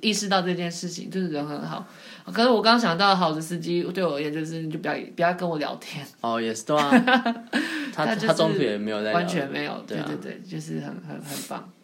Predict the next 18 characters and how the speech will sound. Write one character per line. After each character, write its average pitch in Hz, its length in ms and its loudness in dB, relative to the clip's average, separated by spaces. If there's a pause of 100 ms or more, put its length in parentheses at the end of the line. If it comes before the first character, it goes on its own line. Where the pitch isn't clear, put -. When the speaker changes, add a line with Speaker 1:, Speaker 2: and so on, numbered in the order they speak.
(1080)
Speaker 1:
好， 208 260 6
OK， 202 440 0 (680)
以 180 120 -2
上 214 200 2
就 214 40 0
是 202 160 -4
我 170 160 0
们， 52 340 -8 (220)
就 170 120 -12
是 82 340 -8 (580)
回 160 140 -4
来 156 160 -2
英 160 240 -6
国， - 320 -12
呃， 156 120 -4
或 170 140 -6
是， 165 340 -4
呃， 156 120 -4